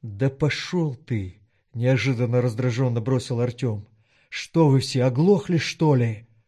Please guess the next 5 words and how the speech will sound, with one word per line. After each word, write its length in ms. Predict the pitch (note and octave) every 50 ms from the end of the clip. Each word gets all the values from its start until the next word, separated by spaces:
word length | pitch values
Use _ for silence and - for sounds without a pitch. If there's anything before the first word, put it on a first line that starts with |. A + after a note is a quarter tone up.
| _ _ _ _ _ _ _ _ _ _ _ _ _ _ _ C#3
"Глюки", 760 | C3+ D#3+ F3+ G3 G3+ G3 F#3 E3+ - - F3 F3 E3+ D#3+ - _ _ _ _ D#3
удовлетворённо 720 | C#3+ C3+ D3 D3 D#3 C#3+ - D#3 D#3 D#3 D3+ C#3+ C#3 C#3+
заключил 540 | B2 B2+ C3+ C3 C#3 C#3 - - D3 C3+ C3
Женька. 560 | A#2 A#2+ B2+ A#2+ A#2 G#2 - - A2 G#2 - _ _ _ _ _ _ _ _ _ _ _ _ _ _ _ _ _ _ _ _ _ _ _ _ _ _ _ _ _
Тишина. 580 | - C3+ A#2+ - - C#3+ D3+ D#3 C3+ A2 G2